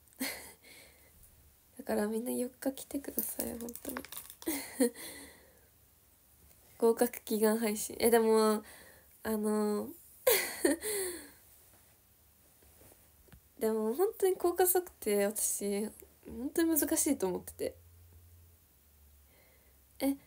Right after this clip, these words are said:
でも、あの、現場で、現場っていうか、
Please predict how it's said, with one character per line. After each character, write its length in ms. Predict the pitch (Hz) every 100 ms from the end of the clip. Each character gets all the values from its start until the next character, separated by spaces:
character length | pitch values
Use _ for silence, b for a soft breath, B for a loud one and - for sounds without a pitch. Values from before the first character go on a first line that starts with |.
| b b b -
で 80 | 254
も、 440 | 254 269 269 233
あ 100 | -
の、 460 | 247 254 254 247 - - _ _ _ _ _ _ _ _ _ -
現 260 | 233 247 240
場 240 | 247 233
で、 300 | 254 247 240 - _ _ -
現 240 | 247 240
場 80 | 240
っ 80 | 240
て 100 | 226
い 20 |
う 40 |
か、 140 | -